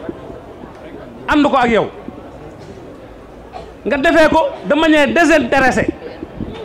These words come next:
Man la wóor wóor yàlla ni indi woo aw nag Dakar. Lépp nga joxe ko, ni ko sëñ Béthio daan defee.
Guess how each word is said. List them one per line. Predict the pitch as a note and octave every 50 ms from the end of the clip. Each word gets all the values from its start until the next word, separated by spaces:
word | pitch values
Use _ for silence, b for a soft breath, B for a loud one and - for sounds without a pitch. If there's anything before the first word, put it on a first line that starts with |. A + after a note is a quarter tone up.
| - - - - - -
Man | A3+ C#4+ E4 E4
la | E4 E4+
wóor | D#4 D#4 E4+ F#4+ G4+ G4 F#4 F4
wóor | F4 F#4 F4+ F4
yàlla | E4+ D#4+ D#4 D4+ C#4
ni | B3+ C4 C4
indi | C#4+ D4
woo | D4+ D4+ C#4+ C4+
aw | B3 C4 B3+
nag | A#3+ A#3+ A3+ G3+
Dakar. | F3 - G3 D#3+ - - - - - - - - - - - - - - - - - - - - -
Lépp | D#4+ F#4 G#4 G#4 F4 E4
nga | C4+ C#4+
joxe | A3+ B3+ A3+ A#3 G3
ko, | - - -
ni | A3+ A3
ko | - D#4
sëñ | - D#4 C#4
Béthio | B3+ C4 A#3 A#3+
daan | A3+ G#3+ G3+
defee. | F#3 F#3+ - D#3 G#2